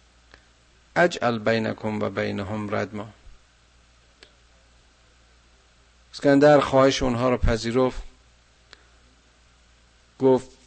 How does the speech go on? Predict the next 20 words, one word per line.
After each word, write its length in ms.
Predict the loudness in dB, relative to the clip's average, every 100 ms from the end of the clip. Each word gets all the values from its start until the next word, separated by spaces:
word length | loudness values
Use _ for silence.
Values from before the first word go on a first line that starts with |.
| _ _ _
ولی 380 | -8 0 0 2
من 340 | 0 0 -4 -10 _ _ _ _ _ _ _ _ _ _ _ _ _ _ _ _ 0
نیازی 560 | 4 8 8 6 2
به 260 | 0 2 0
داده 380 | 0 2 2 2
ها 220 | 0 0
و 80 | 0
عطیه 580 | -2 -6 -8 -6 -4
های 260 | -4 -4 -4
شما 360 | -6 -6 -4 -4
ندارم، 460 | -4 -4 -8 -12 -20 _ _ _ _ _ _ _ _ -20 -20 _ _ _ _ _ _ _
برای 380 | 4 6 8 8
خود 260 | 6 2 0
من 280 | 2 0 0
این 240 | -4 -4
امکان 400 | -6 -6 -4 -4
هست، 600 | -4 -6 -6 -10 -16 -18 -20 _ _ _ _ _ _ _ _ _ _ _ _ _ _ -6
اما 360 | -2 0 2 2
یاری 500 | 2 4 4 2 2
شما 480 | -2 -4 -4 -6